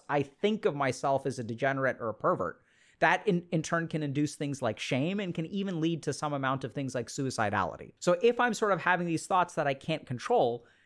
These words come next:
then what I sort of discover is that I feel so bad for having these thoughts. Whereas if I take a shower, if I'm having ob-,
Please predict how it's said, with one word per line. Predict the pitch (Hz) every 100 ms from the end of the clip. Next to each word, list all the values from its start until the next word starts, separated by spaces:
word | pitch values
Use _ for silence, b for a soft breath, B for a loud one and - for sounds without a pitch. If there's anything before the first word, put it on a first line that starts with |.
| b
then | 139 190 254 233
what | 208
I |
sort | 185 190 165
of | 127
discover | 135 - 240 269 180
is | 160 156
that | 151 -
I | 165
feel | 185 226 214
so | - 180 156
bad | 165 147 165
for | 165
having | 139 143 143 139
these | 127 -
thoughts. | - 113 - - 156
Whereas | 143 147 135 131 -
if | 165
I | 143
take | 135 175 170
a |
shower, | 143 165 143 135
if | 120
I'm | 139 131
having | 147 147 147 139 b b b
ob-, | 156